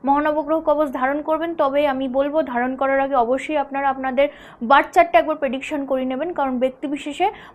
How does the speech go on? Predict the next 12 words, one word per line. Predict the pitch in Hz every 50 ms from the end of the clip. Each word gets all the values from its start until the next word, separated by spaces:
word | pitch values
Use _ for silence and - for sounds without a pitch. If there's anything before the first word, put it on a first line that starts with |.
| -
বার্থ | 226 240 247 247 -
চার্ট | - 294 294
আলাদা | 285 254 240 247 247 254
আলাদা | 247 262 254 262 269
হয়। | 277 311 349 381
তবে | 370 311 277 285
এই | - 233 294 330 349
কবচের | 339 339 330 311 339 320 349 330
ক্ষেত্রে | 320 330 320 311 - 320
কোনো | 320 330 320 311
বাধ্যবাধকতা | 285 262 247 226 226 277 285 285 285 294 302 302 294 302 311
নেই, | 311 311 349 392